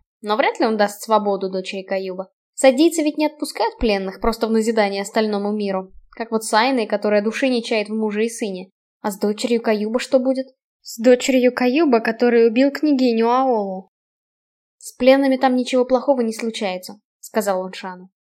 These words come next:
«Но их не отпускают». «Она моя невеста!»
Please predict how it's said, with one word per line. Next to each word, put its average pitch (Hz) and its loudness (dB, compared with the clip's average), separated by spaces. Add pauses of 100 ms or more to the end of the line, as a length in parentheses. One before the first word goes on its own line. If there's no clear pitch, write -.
«Но 208 -6 (280)
их 220 -8
не 214 -4
отпускают». 202 -6 (880)
«Она 277 2
моя 285 4
невеста!» 294 2